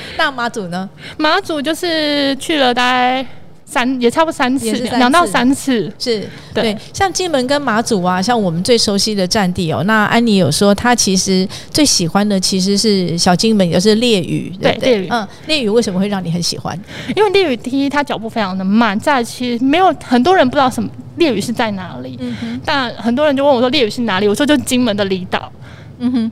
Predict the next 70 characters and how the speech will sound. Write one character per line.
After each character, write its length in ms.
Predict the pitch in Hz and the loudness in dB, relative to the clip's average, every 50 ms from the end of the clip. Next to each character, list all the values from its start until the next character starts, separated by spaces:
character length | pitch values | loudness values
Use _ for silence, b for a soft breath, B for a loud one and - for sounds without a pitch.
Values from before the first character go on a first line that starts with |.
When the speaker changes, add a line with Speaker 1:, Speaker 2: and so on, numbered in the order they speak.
| - - | -4 -4
Speaker 2:
离 80 | 240 | -2
岛。 40 | 233 | 0
Speaker 1:
金 140 | 277 294 294 | 0 2 2
门 160 | 262 220 220 | 2 2 2
的 100 | 233 226 | 2 0
离 180 | 202 180 190 190 | 0 0 -2 0
岛。 220 | - 190 143 165 | -2 -2 -2 0
Speaker 2:
对， 160 | 175 277 247 214 | 0 0 0 0
Speaker 1:
对。 160 | 202 180 180 - | -6 -8 -8 -4
Speaker 2:
但 140 | - 302 294 | -2 -2 0
它 60 | 294 | 0
是 80 | 311 330 | 0 -2
靠 200 | - - - 311 | -2 0 0 0
近 140 | 277 277 269 | 2 2 0
厦 180 | 262 - 262 226 | 0 0 0 -2
门 140 | 208 196 202 | -2 -6 -6
更 220 | 196 262 240 214 233 | -4 -4 -4 -4 -4
近， 200 | - 262 226 269 | -6 -4 -2 -2
那 120 | 359 359 349 | -2 -2 -2
Speaker 1:
是。 200 | - - 233 196 | -6 -6 -4 0
Speaker 2:
它 80 | 339 330 | 0 0
那 100 | 330 311 | 0 0
边 140 | 311 311 | 0 0
有 80 | 262 233 | 0 0
非 200 | 208 - 302 302 | 0 0 0 0
常 200 | 277 277 233 233 240 | 0 -2 -2 -2 0
多 200 | - 240 233 240 | 0 0 0 0
的 440 | 233 233 208 196 - - - 262 214 | 0 0 0 0 0 0 -2 -4 -2
故 200 | - 311 277 254 | 0 0 0 0
事 200 | - - 254 240 | -2 -4 -4 -2
可 120 | - 220 | 0 -2
以 40 | 196 | 0
去 100 | - 233 208 | 2 0 0
挖 260 | 202 185 180 190 214 | 0 0 -4 -6 -8
掘。 400 | - - 240 226 160 147 151 - - | -8 -6 -4 -4 -4 -4 -6 -8 -6
Speaker 1:
是， 320 | - 226 214 196 160 165 170 - 208 | -2 0 0 0 0 -2 -4 -2 0
Speaker 2:
对， 100 | 214 254 | 2 2
Speaker 1:
嗯 20 | 233 | 2
哼。 60 | 233 | 2
Speaker 2:
所 120 | - 320 | 2 2
以 40 | 320 | 4
我 80 | 302 262 | 4 4
很 120 | 247 247 | 4 2
喜 140 | 254 - 262 | 0 0 -2
欢 120 | 233 233 247 | 0 0 2
烈 180 | 269 247 214 | 2 2 2
屿， 40 | 196 | 2
所 140 | 208 277 269 | 4 4 4
以 60 | 254 | 4
那 180 | 262 320 339 359 | 4 2 2 0
一 60 | 370 | 0
年 200 | 359 302 226 208 | 2 2 2 2
我 60 | 208 | 2
就 140 | 202 269 277 | 2 0 -2
跑 220 | - - 214 202 | 0 0 0 0
了 200 | 190 185 180 180 | 2 0 0 0
三 260 | 175 143 240 214 220 | 0 0 0 0 0
次 240 | 240 - - 240 220 196 | 0 0 0 -2 0 0
烈 160 | 226 202 - | 0 0 0
屿。 20 | |
Speaker 1:
一 40 | 277 | 0
年 180 | 269 226 202 202 | -2 -2 -2 -4
去 140 | - - 233 | -4 -4 -2
了 100 | 208 202 | -2 -2
三 240 | 196 196 190 202 220 | -2 0 0 0 0
次。 180 | - - 226 | 0 0 4
Speaker 2:
对， 160 | 190 311 269 | 6 4 4
因 80 | 302 381 | 4 4
为 140 | 440 415 | 2 0
Speaker 1:
对。 60 | 330 | 0